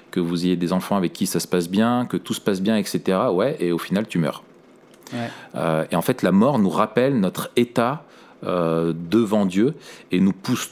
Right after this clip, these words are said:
Speaker 1: tous à, à, à nous dire, à, à créer une crainte en nous, euh, une crainte en nous, justement, la peur de la mort pour ce qu'elle est et pour ce qu'il y a derrière et le fait qu'on perd tout. Et parce que finalement, on perd tout parce que, en fait, on a,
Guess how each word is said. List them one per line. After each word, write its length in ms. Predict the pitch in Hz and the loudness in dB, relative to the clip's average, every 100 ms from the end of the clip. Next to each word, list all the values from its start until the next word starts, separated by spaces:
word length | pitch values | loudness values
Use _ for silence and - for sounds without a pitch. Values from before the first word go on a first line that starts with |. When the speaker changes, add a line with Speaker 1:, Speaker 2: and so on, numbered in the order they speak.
| - | -4
Speaker 1:
tous 440 | 147 175 - - - | 2 2 0 -8 -6
à, 260 | - 85 85 | -4 -2 -2
à, 500 | - 90 90 95 90 | -2 -2 -2 -2 -2
à 60 | |
nous 140 | 92 87 | 0 0
dire, 220 | 95 139 | 0 0
à, 240 | 98 90 - | 0 -4 -4
à 100 | 92 | -6
créer 280 | - - 120 | -4 0 2
une 140 | 98 | 2
crainte 460 | - - 143 147 - - | 0 -2 0 -2 -2 0
en 140 | 101 | 4
nous, 200 | 104 185 - - - - - - | 6 4 0 -20 -20 -20 -16 -6
euh, 500 | 82 80 80 82 80 - | -2 0 0 0 -2 -2
une 180 | 87 90 | -2 -2
crainte 300 | - 123 95 | 0 0 4
en 60 | |
nous, 160 | 95 147 | 4 2
justement, 320 | 87 - 113 | 0 -2 0
la 100 | 80 | 0
peur 240 | - 87 95 | 0 0 2
de 100 | 90 | 2
la 100 | 90 | 4
mort 260 | 107 107 | 2 0
pour 160 | - - | -6 -10
ce 60 | - | -2
qu'elle 200 | 82 95 | 0 4
est 180 | 165 - - - - - | 2 0 -16 -18 -12 -4
et 140 | 87 | -4
pour 260 | - 117 - | -2 -4 -4
ce 60 | - | -2
qu'il 120 | 104 | 0
y 20 | |
a 60 | 104 | 2
derrière 340 | 92 92 147 | 2 2 2
et 40 | 98 | 2
le 100 | 85 | 0
fait 140 | - | -2
qu'on 140 | - 87 | -2 0
perd 240 | 104 82 | -2 -2
tout. 160 | - 110 - - - - - | -2 -4 -6 -20 -20 -20 -10
Et 220 | 90 85 82 | -4 -2 -2
parce 200 | 85 - | -4 -4
que 120 | 92 | -4
finalement, 420 | - 95 95 135 | 0 2 4 2
on 80 | - | 0
perd 240 | 110 - | -2 -4
tout 160 | - 139 | -2 -2
parce 220 | - - | -2 -2
que, 280 | 107 127 135 | 0 0 0
en 80 | 87 | -4
fait, 260 | - 117 - | -2 -2 -2
on 160 | 87 | -2
a, 240 | 85 85 | 0 0